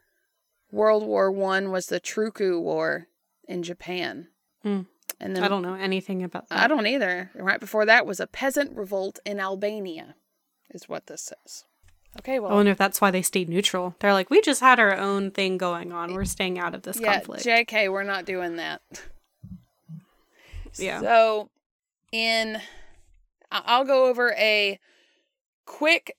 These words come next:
Speaker 1: timeline of World War One, and it makes it seem like the four years was nothing, but it was not. So, June twenty-eighth, nineteen fourteen, that's when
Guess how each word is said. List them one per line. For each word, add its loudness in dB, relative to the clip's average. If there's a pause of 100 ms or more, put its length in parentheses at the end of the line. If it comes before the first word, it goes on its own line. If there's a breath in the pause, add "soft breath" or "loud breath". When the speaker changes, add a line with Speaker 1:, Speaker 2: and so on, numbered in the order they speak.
Speaker 1:
timeline 2 (320)
of 2 (480)
World 0
War 2
One, -4
and -6
it -2
makes 4
it -6
seem 0
like 0 (1300)
the -2
four 0
years -2 (760)
was -2
nothing, -6
but -6
it -8
was -12
not. -10
So, 0 (480 loud breath)
June 2
twenty-eighth, 2
nineteen -2
fourteen, -6
that's -2
when -2